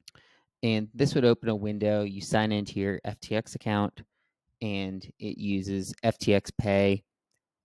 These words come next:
in order to transfer the Solana that you purchase on F T X through the exchange, goes directly into your Phantom wallet. Once you have that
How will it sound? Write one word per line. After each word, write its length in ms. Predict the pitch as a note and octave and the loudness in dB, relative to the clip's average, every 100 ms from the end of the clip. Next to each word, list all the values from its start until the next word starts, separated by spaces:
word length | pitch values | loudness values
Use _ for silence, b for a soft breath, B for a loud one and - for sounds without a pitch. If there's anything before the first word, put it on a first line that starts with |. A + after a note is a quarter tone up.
| _ - | _ -8
in 100 | G#2+ | -6
order 260 | - G#2 G2 | -4 -4 -4
to 180 | - - | -8 -14
transfer 760 | - G#2 G2 - - G2 F#2+ A#2 - | -6 -4 -4 -6 -2 -2 -2 -8 -8
the 60 | |
Solana 580 | G2+ - G2 F#2+ G2 F#2+ - | -8 -4 -4 -2 -4 -6 -6
that 140 | F#2+ | -6
you 100 | D#2+ F#2+ | -4 -6
purchase 480 | G#2 G2 G2 F#2+ G2 - | -6 -6 -6 -6 -8 -8
on 200 | A2 G#2 | -2 0
F 180 | G2 - | 0 -2
T 140 | F#2 | -4
X 200 | F#2+ - | -4 -4
through 160 | - G2 | -6 -4
the 120 | F#2 | -4
exchange, 680 | F#2+ - - A2 A2 G#2+ - B B _ | -8 -8 -2 2 2 0 -6 B B _
goes 220 | G#2 G2+ | 2 2
directly 500 | - G2+ G2+ - G2+ | 0 0 0 2 0
into 260 | F#2+ - G2 | 0 0 2
your 100 | F#2 | 2
Phantom 320 | F#2+ F2+ - | 2 0 2
wallet. 300 | G2+ G2 G2 - _ _ _ _ _ _ _ B B B - | 4 6 4 -2 _ _ _ _ _ _ _ B B B 8
Once 260 | C#3 F3 | 8 8
you 60 | B2+ | 4
have 320 | A2+ A2+ A2+ | 6 6 6
that 300 | G2+ G2 | 2 0